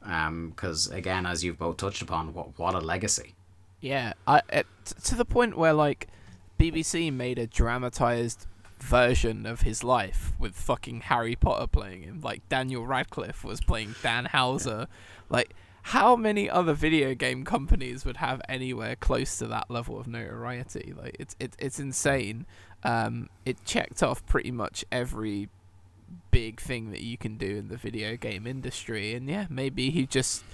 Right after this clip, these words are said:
Speaker 2: maybe he's kind of reached the end and he's just like, "Yeah, I, I'm just gonna go do whatever now." You know, go do, like, what Tom from MySpace did and just take photos for the rest of his life and go have amazing holidays, or,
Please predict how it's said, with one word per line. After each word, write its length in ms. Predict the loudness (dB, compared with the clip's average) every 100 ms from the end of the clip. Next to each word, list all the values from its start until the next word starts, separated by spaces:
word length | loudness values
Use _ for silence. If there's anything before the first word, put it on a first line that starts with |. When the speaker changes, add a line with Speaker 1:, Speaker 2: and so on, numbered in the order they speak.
| -20 -20 -20 -20 -20 -20 -20 -4
Speaker 2:
maybe 380 | 2 4 6 4
he's 200 | 4 4
kind 240 | 4 6
of 100 | 6
reached 300 | 6 4 4
the 120 | 4 6
end 240 | 4 2
and 160 | 2 2
he's 200 | 0 0
just 220 | -4 2
like, 240 | 2 2 2
"Yeah, 280 | 2 4 2 -2 -4
I, 160 | 0 0 -4 -4
I'm 160 | -2 -2
just 240 | -2 0
gonna 220 | 0 0
go 240 | 2 4 4
do 400 | 4 4 4 2 -8
whatever 500 | -2 0 4 4 4
now." 320 | 0 0 0 -2 -10 -20 -20 -4
You 80 | 0
know, 220 | 2 0 2
go 180 | 2 2
do, 300 | 2 -2 0
like, 260 | 0 -2 -6 -2
what 200 | 0 0 -4 -12 0
Tom 340 | 4 4 2
from 180 | -2 0
MySpace 560 | 2 2 2 0 0 -2
did 240 | -2 -2
and 120 | -4 -4
just 240 | -6 -4
take 240 | -2 0
photos 560 | 2 2 2 0 -2 2
for 60 | 2
the 120 | 2
rest 200 | -2 -2
of 100 | -2
his 140 | -4
life 280 | -2 -2 0
and 100 | -2
go 160 | -2 0
have 180 | 0 0
amazing 420 | -2 -4 -4 -2
holidays, 680 | 2 2 0 -2 -4 -4
or, 240 | -4 -4